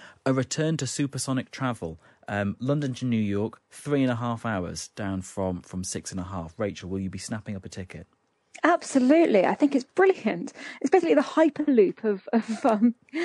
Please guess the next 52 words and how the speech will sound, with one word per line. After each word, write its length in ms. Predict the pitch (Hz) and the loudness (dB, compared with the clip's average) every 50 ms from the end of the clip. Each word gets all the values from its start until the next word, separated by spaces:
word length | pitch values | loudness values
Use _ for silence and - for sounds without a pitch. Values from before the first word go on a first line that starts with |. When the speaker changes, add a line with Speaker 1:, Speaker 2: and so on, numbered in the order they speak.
| 349 330 - - - | 2 2 2 2 2
Speaker 2:
of, 240 | 240 240 233 214 233 - 247 | 2 2 0 -4 -6 -6 -4
of, 140 | 240 226 - - | -6 -6 -4 -4
of 120 | - 240 226 | -4 -4 -2
air 220 | 247 240 254 262 262 | -2 -2 -2 -2 -4
travel. 380 | - - 190 175 208 - - - | -4 -6 -8 -8 -6 -6 -4 0
I 40 | 240 | 2
mean, 200 | 254 269 262 262 | 2 2 2 0
I, 340 | - - - - 240 247 - | -2 -4 -2 -2 -2 -2 0
I'm 140 | - 254 269 | 0 2 2
also 300 | 269 247 226 254 233 226 | 2 2 0 0 2 2
a, 200 | 214 208 214 202 - _ _ _ _ | 2 2 0 -2 -6 _ _ _ _
a 120 | - 185 196 - _ _ | -8 -8 -8 -8 _ _
catastrophizer. 800 | - - - 240 208 - 220 196 - 196 185 180 180 - 185 | -10 -8 -8 -8 -6 -8 -12 -4 0 2 2 2 2 0 0
I 300 | 175 170 160 160 185 196 | 0 0 0 -2 -4 -4
have 100 | 196 170 | -6 0
very, 220 | 135 220 214 208 196 | 2 4 4 4 4
very 120 | 190 185 | 2 0
bad 220 | 180 190 180 175 | 0 0 -2 -2
anxiety. 420 | 170 170 175 180 190 185 185 - - | -4 -6 -4 -2 -2 -2 -2 -4 -8
So 80 | - 180 | -8 -2
the 120 | 202 208 | 0 2
idea 300 | 220 226 214 208 196 190 | 2 2 2 2 0 2
that 140 | 180 190 - | 0 0 0
any 200 | 208 220 214 190 | 0 0 0 0
of 80 | 165 180 | -2 -2
us 100 | 175 - | -4 -6
would 80 | 185 | -8
be 100 | - 180 | -8 -8
flying 320 | - - 175 175 180 180 185 | -4 -2 -2 0 0 0 0
anywhere 440 | 196 190 185 175 165 156 156 - - - - - - - | 0 0 2 2 2 2 0 -2 -4 -8 -18 -18 -2 -2
at 220 | 220 196 - - | -2 -2 -2 -6
any 180 | 196 185 180 165 | -6 -6 -6 -8
point 300 | - - 190 175 - - | -6 -6 -8 -8 -8 -6
post-covid 600 | - 165 160 - - - 190 190 175 160 165 - | -4 -4 -4 -4 -4 -2 0 0 2 2 0 0
is 120 | 175 170 | 0 0
a 60 | 180 180 | -2 2
bit 160 | - 196 175 | 2 2 2
of 120 | 175 147 | 2 0
a, 140 | 175 180 175 - - - - - _ _ _ | -2 -2 -2 -4 -12 -20 -20 -20 _ _ _
uh, 380 | - 175 160 143 104 104 135 - | 0 0 0 2 0 0 -2 -2
I, 260 | - - 175 - - 190 | -2 -2 -2 0 -2 -4
I 20 | |
find, 220 | - - 180 - - | -4 -4 -6 -4 -4
I 80 | 185 | -4
find 180 | - 196 180 180 | -4 -2 -4 -2
incredibly 460 | 180 190 - 247 262 233 226 - 170 | -4 -2 2 2 4 4 4 2 0
strange. 400 | - - 214 180 165 175 175 - _ | -4 -2 0 0 0 0 -4 0 _
But 120 | - 247 | 4 6
if 160 | 330 349 - - | 6 4 4 2
the 80 | 302 | 0
borders 320 | 226 277 277 254 220 214 226 | 2 4 4 4 4 4 4
open, 520 | 240 254 254 - - 160 185 240 262 247 | 2 2 2 0 -2 0 2 2 2 2